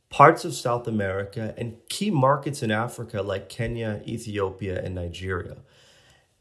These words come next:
Arguably, China has been making headway in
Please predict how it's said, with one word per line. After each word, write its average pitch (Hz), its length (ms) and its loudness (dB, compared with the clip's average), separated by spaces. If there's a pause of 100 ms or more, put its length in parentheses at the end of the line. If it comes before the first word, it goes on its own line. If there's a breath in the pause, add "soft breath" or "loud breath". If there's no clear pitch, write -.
(440)
Arguably, 117 920 4 (180)
China 160 560 0
has 120 360 -4
been 110 300 -2
making 107 680 -6 (380)
headway 107 840 6 (1040)
in 175 460 6